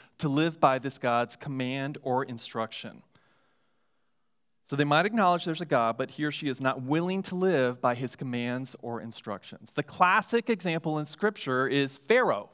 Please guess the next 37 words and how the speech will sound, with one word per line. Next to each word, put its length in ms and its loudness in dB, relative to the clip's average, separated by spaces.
in 80 -8
the 60 -4
book 220 -2
of 80 0
Exodus. 500 0
Many 200 -2
of 60 -8
you 120 0
are 20 0
probably 220 2
familiar 360 -6
with 120 -6
this 120 -6
story. 480 -4
Uh, 120 4
the 100 0
people 420 2
of, 200 6
of 200 2
Israel, 380 2
the 60 -2
Hebrew 320 -2
people, 380 0
are 200 4
enslaved 640 0
in 200 -4
Egypt. 440 -2
They've 140 -4
been 160 2
that 160 2
way 160 2
for 160 -8
four 240 -2
hundred 320 -4
years 240 -6
or 40 -12
so. 380 0